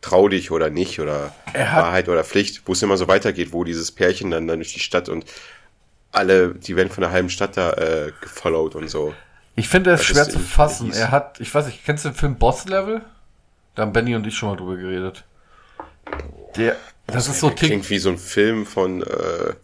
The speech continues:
Speaker 1: so eine Komödie, ey.
Speaker 2: Ne-, nee, also wenn Benny jetzt gleich wiederkommt, also er hat eigentlich storymäßig nichts mit diesem Film zu tun.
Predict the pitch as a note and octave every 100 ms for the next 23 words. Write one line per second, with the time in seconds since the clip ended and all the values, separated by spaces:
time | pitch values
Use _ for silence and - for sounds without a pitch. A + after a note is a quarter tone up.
0 | _ _ _ _ E2+ - F2 - E2 D2+
1 | G#2 G2 E2 - E2+ F2 F2 - _ _
2 | - - - G#2 A2 A2+ - G#2 A#2 A#2+
3 | D3 F#3 F3+ D#3 C3 C#3 C3+ C#3 C#3 -
4 | B2 C#3 C3+ D3 - B2 C#3 - - B2
5 | B2+ D3+ D#3 D#3 D3 - D3+ F#3 F3 -
6 | C#3+ D3 D#3+ D3 C3+ D#3 - B2 D#3+ C3+